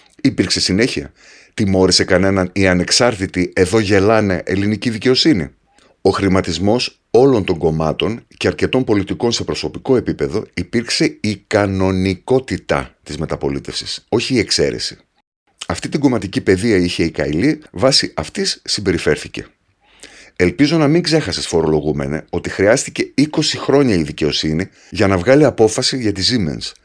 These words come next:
Ακριβώς όσα απαιτούνται για την παραγραφή του εγκλήματος. Δεν έχουν περάσει ούτε τρεις μήνες που το εφετείο απάλαξε τους πάντες από τις κατηγορίες.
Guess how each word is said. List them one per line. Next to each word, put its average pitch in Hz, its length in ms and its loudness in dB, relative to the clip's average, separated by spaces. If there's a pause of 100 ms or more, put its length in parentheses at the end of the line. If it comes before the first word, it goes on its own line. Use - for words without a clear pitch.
(440)
Ακριβώς 110 580 2
όσα 135 340 4
απαιτούνται 120 500 0
για 123 140 0
την 104 100 -4
παραγραφή 90 580 0
του 139 100 0
εγκλήματος. 107 680 -4 (480)
Δεν 113 180 2
έχουν 156 180 2
περάσει 110 540 2
ούτε 151 220 2
τρεις 151 280 0
μήνες 127 420 2
που 117 100 -2
το 98 100 2
εφετείο 92 440 2
απάλαξε 151 440 2
τους - 200 -8
πάντες 147 480 2
από 76 160 -4
τις - 100 -6
κατηγορίες. 67 840 -6